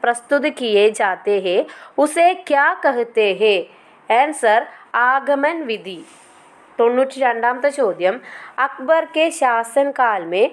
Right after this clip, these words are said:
മന്ത്രി ടോഡർ, ടോഡർമൽ കെ ആദേശ് സേ കിസ് ഭാഷ കോ ഹിന്ദി കി ജഗഹ് പർ രാജഭാഷ ബനായ ഗയാ?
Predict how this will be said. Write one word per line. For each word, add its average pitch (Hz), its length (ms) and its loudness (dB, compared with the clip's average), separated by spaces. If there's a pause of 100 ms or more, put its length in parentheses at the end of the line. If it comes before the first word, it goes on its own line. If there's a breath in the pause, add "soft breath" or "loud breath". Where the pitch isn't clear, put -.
(280 loud breath)
മന്ത്രി 285 680 -2 (800 loud breath)
ടോഡർ, 269 480 4 (520)
ടോഡർമൽ 262 760 2 (120)
കെ 220 220 4 (320 loud breath)
ആദേശ് 254 540 0
സേ 254 280 2
കിസ് 302 380 -4
ഭാഷ 233 360 0
കോ 285 480 2 (120)
ഹിന്ദി 262 400 0 (100)
കി 294 200 -2 (240)
ജഗഹ് 233 360 2 (100)
പർ 220 220 2
രാജഭാഷ 262 760 -2
ബനായ 208 680 0
ഗയാ? 185 400 -2